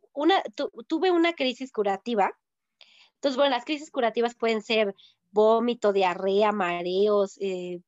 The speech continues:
antojos, ganas de llorar muchísimo, o de repente hasta arranques de ira, eh, arranques emocionales. Todo esto son crisis curativas. Entonces, me dijo, "Tuve una crisis curativa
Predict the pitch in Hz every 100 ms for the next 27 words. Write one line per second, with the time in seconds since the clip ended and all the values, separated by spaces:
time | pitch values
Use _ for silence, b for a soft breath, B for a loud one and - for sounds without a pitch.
0 | _ _ _ - 202 - 214 220 240 220
1 | 240 269 - 220 214 208 208 233 - -
2 | 226 226 262 - 202 202 202 202 - 226
3 | 254 208 180 175 165 175 190 196 214 262
4 | 208 190 220 233 214 202 196 214 339 427
5 | 392 247 214 202 202 175 - _ b b
6 | b b - 440 403 359 370 311 220 202
7 | 208 214 214 208 233 196 196 214 226 247
8 | B B B - 262 285 - 370 571 494
9 | 247 240 285 220 202 185 220 185 214